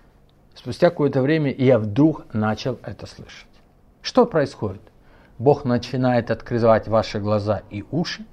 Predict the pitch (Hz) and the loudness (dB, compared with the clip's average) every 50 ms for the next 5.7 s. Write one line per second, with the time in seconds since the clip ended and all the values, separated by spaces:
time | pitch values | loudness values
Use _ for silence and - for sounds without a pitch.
0 | - - - - - - - - 135 - 156 143 - - 190 190 165 147 143 135 | -20 -20 -20 -20 -20 -12 -8 -8 -6 -6 -6 -6 -4 0 2 4 4 6 6 6
1 | 131 135 135 131 - - 135 113 117 117 123 135 147 151 156 160 151 139 123 113 | 6 6 4 4 4 0 -4 -2 -2 0 0 2 2 2 4 4 4 4 4 4
2 | 113 107 107 113 117 - - 214 254 247 - - - - - - - - - - | 2 2 2 0 -2 0 2 2 2 0 -2 -14 -20 -20 -20 -20 -12 -2 2 2
3 | 147 143 139 131 127 120 113 - - 127 110 113 120 147 180 190 - - - - | 4 4 4 2 0 0 -2 -2 -4 -2 -2 0 0 2 2 2 2 0 -4 -8
4 | 104 98 - - - - 139 143 139 131 131 123 123 120 113 127 143 151 147 - | -8 -8 -10 -10 -4 0 2 4 6 6 4 4 2 2 4 4 4 4 4 0
5 | - - 160 156 - - 120 120 113 - - 120 110 | -6 -8 -6 -6 -6 -6 -6 -6 -6 -4 -6 -6 -6